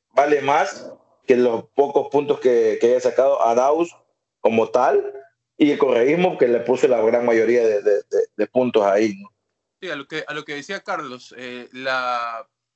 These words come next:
Speaker 2: el propio posicionamiento de Arauz como una figura política de un partido con una ideología ya desgastada, eh, plantea esos cuestionamientos. Es decir, si, si le co-, te comienzas a, comienzas a revisar un poco a nivel de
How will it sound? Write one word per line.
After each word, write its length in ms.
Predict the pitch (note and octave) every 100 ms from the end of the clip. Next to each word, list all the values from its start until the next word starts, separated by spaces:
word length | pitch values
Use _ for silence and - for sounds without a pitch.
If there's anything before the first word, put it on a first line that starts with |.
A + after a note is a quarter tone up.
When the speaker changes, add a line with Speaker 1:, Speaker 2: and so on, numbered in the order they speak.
| _
Speaker 2:
el 160 | C3 B2+
propio 440 | - D#3 D#3 F#3
posicionamiento 880 | E3+ D3 - - B2+ A#2+ C3+ D#3 D3+
de 80 | B2+
Arauz 300 | A#2 C3+ C3+
como 160 | A#2+ A#2
una 140 | C3
figura 280 | C3 B2+ C3
política 600 | A#2+ A#2+ C3+ B2+ G2+ G#2+
de 60 | G#2+
un 80 |
partido 460 | A2+ A2+ - C3 A2
con 140 | -
una 140 | A2 B2
ideología 340 | A#2 G#2+ A#2+
ya 180 | A#2 A#2
desgastada, 760 | A#2+ A2 G2+ _ C3 G#2 G2 F#2+ _
eh, 480 | F2+ F#2+ F2+ E2 E2 D#2+ F2+ F2+ - - - - - - -
plantea 340 | D3 D3 F#3 A3+
esos 160 | G#3+
cuestionamientos. 720 | E3+ - D3 C3 C#3+ G#2+ F#2+
Es 100 | B2+
decir, 440 | C#3+ C#3+ D3 G#2 F#2 _ _ _ _
si, 280 | - C3+ B2+
si 160 | - C#3+
le 100 | B2
co-, 140 | C3+
te 140 | - C#3+
comienzas 420 | C#3+ G3 A3 G3+
a, 60 |
comienzas 380 | - C#3 F#3 A#3
a 80 | G#3+
revisar 400 | D#3+ D3 C3 E3+
un 100 | D#3+
poco 440 | E3+ C#3 A2+ A2
a 80 | G#2+
nivel 400 | A2+ A2+ B2+ C#3+
de 380 | C3 C3+ C#3 B2